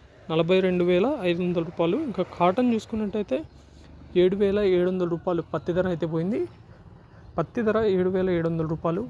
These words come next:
వరంగల్ మార్కెట్లో. ఇంకా ఆదోని మార్కెట్ విషయానికి వస్తే ఆదోని మార్కెట్లో నిన్న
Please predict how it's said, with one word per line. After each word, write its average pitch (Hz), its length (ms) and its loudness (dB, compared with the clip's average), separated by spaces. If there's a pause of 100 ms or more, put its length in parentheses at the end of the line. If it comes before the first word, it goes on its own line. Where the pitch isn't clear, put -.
వరంగల్ 175 380 0
మార్కెట్లో. 185 380 -6 (920)
ఇంకా 190 160 2 (160)
ఆదోని 220 340 4
మార్కెట్ 220 340 -2
విషయానికి 214 400 -2
వస్తే - 180 -4 (340)
ఆదోని 202 340 2
మార్కెట్లో 208 380 -2 (1200)
నిన్న 220 220 2